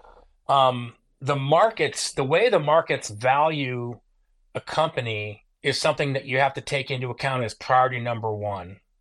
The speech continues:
And then secondly, you think about all the other things. So if, if, if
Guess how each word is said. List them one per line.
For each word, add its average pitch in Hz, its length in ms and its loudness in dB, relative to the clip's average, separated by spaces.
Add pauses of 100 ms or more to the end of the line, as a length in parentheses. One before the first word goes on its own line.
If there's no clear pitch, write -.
(640)
And 143 160 -2
then 139 220 2
secondly, 156 560 0
you 135 80 -4
think 139 220 -4
about 127 200 2
all 123 140 2
the 123 140 -2
other 120 180 -2
things. - 380 -12
So 127 260 0
if, 123 160 -6
if, 135 340 -4
if - 440 -6